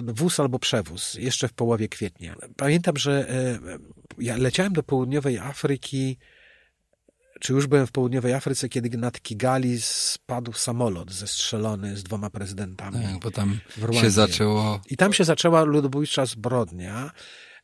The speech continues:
Speaker 1: I myśmy, ci najbogatsi, najbogatsze redakcje oczywiście wysłały dziennikarzy i w jedno, i w drugie miejsce. Biedne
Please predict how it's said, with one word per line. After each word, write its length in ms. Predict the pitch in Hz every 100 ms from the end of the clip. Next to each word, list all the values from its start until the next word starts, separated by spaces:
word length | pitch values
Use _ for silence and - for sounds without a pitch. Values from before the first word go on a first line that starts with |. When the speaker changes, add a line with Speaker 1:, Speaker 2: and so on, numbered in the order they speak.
| _
Speaker 1:
I 120 | - 123
myśmy, 640 | 185 - 180 175 165 131 -
ci 140 | 170
najbogatsi, 760 | 160 127 127 156 185 - - 117
najbogatsze 540 | 120 120 165 170 147
redakcje 360 | 127 135 147 139
oczywiście 360 | 123 135 -
wysłały 300 | 120 - 123
dziennikarzy 460 | 113 117 120 120 113
i 40 |
w 40 | 113
jedno, 220 | 117 113
i 40 |
w 60 | 104
drugie 300 | 127 117 104
miejsce. 440 | 90 82 - 92
Biedne 520 | 92 120 113 117 117